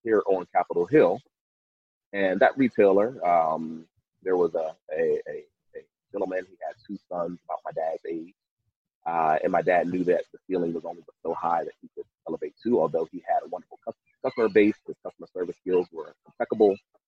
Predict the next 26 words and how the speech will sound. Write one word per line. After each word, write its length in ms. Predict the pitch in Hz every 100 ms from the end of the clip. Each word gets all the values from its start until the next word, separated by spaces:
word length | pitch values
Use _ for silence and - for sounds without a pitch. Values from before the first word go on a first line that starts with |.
| -
um, 800 | 95 92 90 87 85 85 85 92 _ -
to 60 |
the 60 | 120
point 300 | - 131 110
where 160 | 107 104
he 80 |
was 160 | 107 101 _ 95
ready 240 | 101 98
to 60 | 95
make 160 | 92
a 40 | 92
move 340 | 117 269 90 - _
and 360 | 90 90 87 87 87
decided, 640 | - _ 95 98 104 110 -
uh, 440 | 90 87 90 87 90 - 95
eventually, 460 | 123 - 90 98
with, 180 | 107 82 _ _ _ _ _ -
uh, 180 | 82 82 82
thinking 220 | - 90 82
about 200 | 85 92
it, 80 |
discussing 420 | 80 - 90 85 85
with 160 | 85
my 160 | 80 78
mom, 380 | 82 80 90 131 _ _ _ -
um, 600 | 82 82 80 80 78 82